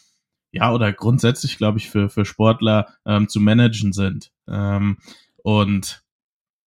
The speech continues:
ja, die Gehirnerschütterung sowieso ein Riesenthema, zu Recht, ähm, im Football auf allen Leveln. Und, ähm, das, das bringt natürlich auch nochmal ein extra Risiko.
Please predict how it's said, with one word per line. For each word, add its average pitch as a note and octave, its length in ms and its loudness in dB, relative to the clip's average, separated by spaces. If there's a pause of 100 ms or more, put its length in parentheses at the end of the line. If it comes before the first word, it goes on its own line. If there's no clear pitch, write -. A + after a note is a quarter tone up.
(300)
ja, G#2+ 160 0
die A2 120 0
Gehirnerschütterung A2 880 2
sowieso A2 480 2
ein A2+ 80 2
Riesenthema, A2 760 2
zu G2 140 -2
Recht, A#2+ 460 0 (100)
ähm, G#2+ 280 2
im G2+ 80 0
Football A2+ 420 0
auf - 180 -2
allen A2+ 200 2
Leveln. A2+ 520 2 (280)
Und, G#2 400 0
ähm, G2 300 2
das, - 400 -2
das G2+ 180 -4
bringt G#2+ 260 -2
natürlich G#2 400 -2
auch G#2+ 160 -2
nochmal G#2+ 360 0
ein G2+ 60 0
extra G2+ 380 -4
Risiko. G#2+ 600 0